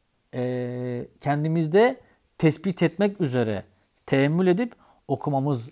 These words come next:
icap ediyor. Biz bunun için okuyoruz, bunu, bunun için tahkikileştirmek istiyoruz. Bu vesileyle, e, ben devam ediyorum. Bal arısından sonra insanın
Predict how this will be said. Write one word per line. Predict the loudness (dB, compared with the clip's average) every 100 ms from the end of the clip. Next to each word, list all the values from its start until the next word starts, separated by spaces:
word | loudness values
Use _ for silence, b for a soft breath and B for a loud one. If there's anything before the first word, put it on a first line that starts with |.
| -4
icap | -2 0 -2 -4
ediyor. | -6 -8
Biz | -4 -6 -2
bunun | 0 0
için | -2 -8
okuyoruz, | -10 -6 -6 -6 -6
bunu, | -6 -6 b b _
bunun | -2 -2
için | -2 -6
tahkikileştirmek | -6 -8 -8 -10 -8 -10 -10 -12 -12
istiyoruz. | -14 -8 -6 -6 -10 b b b b b b _ _ _ _ _ _ _
Bu | 0 2
vesileyle, | 2 2 0 0 0 0 -4 -8 b b b -8
e, | 0
ben | 2
devam | 4 2 2
ediyorum. | 0 -2 0 0 -4 -8 b b 0
Bal | 4
arısından | 4 0 -2 -2
sonra | -2 -4 -2 0 0
insanın | -2 -2 -2 0 0 -2